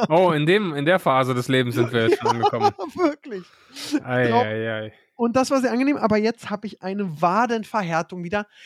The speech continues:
Speaker 2: jenseits von Gut und Böse. Also ich kann gar nicht laufen so richtig. Gestern hatte ich eine Springer-Moderation mal wieder bei Place to Be Stars und Stories. Gerade ist eine neue Folge, Folge online. Geht doch mal bitte darauf und schreibt, „Podcast-Hörer wissen mehr.“ Weil ganz ehrlich, wir haben da kaum Kommentare auf Instagram und wenn ihr das mal machen würdet, wär's voll nett.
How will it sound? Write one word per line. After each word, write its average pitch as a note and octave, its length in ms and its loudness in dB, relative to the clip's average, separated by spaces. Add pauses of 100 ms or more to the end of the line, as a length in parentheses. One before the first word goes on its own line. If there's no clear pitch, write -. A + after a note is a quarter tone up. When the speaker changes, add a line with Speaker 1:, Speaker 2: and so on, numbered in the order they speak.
(140)
Speaker 2:
jenseits A#3+ 460 0
von A3+ 160 -4
Gut A3 120 -6
und A3 120 -2
Böse. G#3 200 2
Also F#3+ 140 2
ich - 80 -6
kann A3 260 -4
gar A3 280 2
nicht C4+ 300 -4
laufen A3 480 -4
so G3+ 80 -6
richtig. - 360 -10 (240)
Gestern A3 400 -2
hatte A3 160 -2
ich G#3+ 60 -8
eine G3+ 100 -4
Springer-Moderation A#3 840 -6
mal A3 160 -6
wieder A3+ 220 -2
bei F#3 200 -4
Place A3+ 300 -4
to A3+ 80 -8
Be G3+ 140 0
Stars G3+ 300 0
und G3+ 120 -2
Stories. F#3 340 2
Gerade G3+ 240 0
ist F#3+ 60 -6
eine G3+ 180 -2
neue F#3+ 220 2
Folge, G3 260 0 (140)
Folge G3+ 320 2
online. G#3+ 280 0 (380)
Geht C4+ 220 0
doch D#4+ 80 2
mal D4 120 2
bitte B3 220 0
darauf A#3+ 340 4
und A3+ 120 -4
schreibt, A#3 280 -2
„Podcast-Hörer A3+ 720 -2
wissen F#3 280 0
mehr.“ C3+ 180 0 (320)
Weil F#3 160 2
ganz A3 220 0
ehrlich, A3 260 0
wir G3 80 2
haben G#3 140 2
da G3+ 80 0
kaum G#3+ 200 -2
Kommentare G3 380 2
auf G3+ 120 2
Instagram G3 400 -2
und F#3 100 0
wenn F3+ 80 -2
ihr F3+ 100 2
das G3 80 2
mal F3 100 -2
machen F3 260 -2
würdet, F3+ 220 -4
wär's D#3+ 180 -2
voll D3 160 0
nett. C#3 180 -6